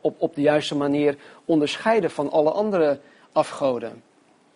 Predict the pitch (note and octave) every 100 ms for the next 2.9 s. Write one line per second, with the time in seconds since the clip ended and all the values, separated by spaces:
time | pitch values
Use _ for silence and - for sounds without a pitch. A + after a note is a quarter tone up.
0 | _ _ _ - - - _ _ _ _
1 | _ _ _ _ - E3 - A3+ E3+ -
2 | - D#3+ - G3+ - G#3 - - -